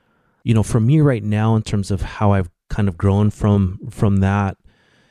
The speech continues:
and, you know, back to this whole concept of, like, unique ability and just every person in this world is of value, and that we have something to bring into this world to others. I think based off of that,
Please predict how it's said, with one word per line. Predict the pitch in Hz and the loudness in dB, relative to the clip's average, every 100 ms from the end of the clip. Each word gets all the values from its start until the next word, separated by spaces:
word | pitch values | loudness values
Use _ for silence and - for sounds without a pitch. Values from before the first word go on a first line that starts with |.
| _ _ | _ _
and, | - 101 | 0 2
you | |
know, | 104 | 2
back | 92 110 - | 2 -2 0
to | 107 | -2
this | 95 | -2
whole | - 101 | 0 0
concept | - - 95 92 92 87 - | 0 -2 -2 -2 -4 -2 0
of, | 90 85 85 - - - _ _ _ | 2 0 -2 -10 -18 -20 _ _ _
like, | 87 85 | -6 -2
unique | 98 92 92 90 | 0 0 0 -2
ability | - 90 90 92 90 90 - - - - | -2 0 0 0 0 -2 -10 -20 -20 -8
and | 95 87 87 | -4 -2 -2
just | - 85 - - | -4 -10 -8 -4
every | 120 117 | -2 -2
person | - 113 - 98 90 92 - | 0 -2 0 -2 -2 -6 -6
in | 101 | -6
this | 87 - | -4 -4
world | 95 98 95 | 0 0 0
is | 92 | 0
of | 90 85 | -2 0
value, | 87 80 82 87 - 95 _ _ _ _ _ _ _ - | -2 0 -2 -2 -6 -8 _ _ _ _ _ _ _ -2
and | 92 | 0
that | 101 | 2
we | 98 101 | 2 0
have | 101 | 0
something | - 107 98 | -2 -2 -2
to | 87 | 0
bring | 95 98 92 85 - | 2 2 0 -6 -10
into | - 98 98 | -8 -4 -2
this | 90 - | -4 -4
world | - 85 87 - | -4 -2 -2 -2
to | - | 0
others. | 95 90 85 87 - - _ _ _ _ _ _ _ _ _ - | 2 2 2 -2 -8 -20 _ _ _ _ _ _ _ _ _ -4
I | |
think | - 151 101 | 0 0 2
based | 123 120 | -2 0
off | 120 - | -2 -2
of | 87 | -4
that, | 98 107 | -2 -4